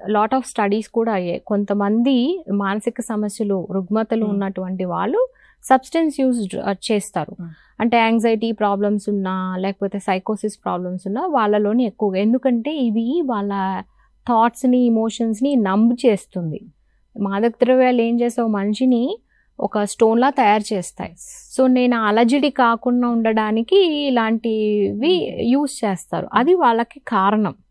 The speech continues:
Speaker 2: Hmm.
Speaker 1: why they are using. కానీ నార్మల్ పీపుల్, ఆ, వాడతారా అంటే ఎస్,
Speaker 2: Hmm.
Speaker 1: ఎవ్వరు వాడినా కూడా మొదటి స్టెప్ ఎవరైతే తీసుకుంటారో, ఏ కారణాల చేతైనా,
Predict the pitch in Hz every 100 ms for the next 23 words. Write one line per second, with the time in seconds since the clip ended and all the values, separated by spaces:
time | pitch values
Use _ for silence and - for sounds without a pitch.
0 | - 180 185 - 202 202 226 214 208 185
1 | 170 165 165 - _ _ _ _ - 170
2 | 170 202 370 _ _ _ - 196 196 226
3 | 285 359 339 302 262 240 247 254 240 214
4 | 202 190 196 190 220 190 185 180 190 320
5 | 180 175 180 175 175 _ - 196 202 196
6 | 233 262 285 240 202 202 202 202 202 -
7 | 185 180 233 202 190 208 214 247 247 -
8 | - 214 196 185 190 190 220 - 202 196
9 | - 185 180 175 170 175 190 220 254 247
10 | 214 190 185 185 190 - 180 180 170 175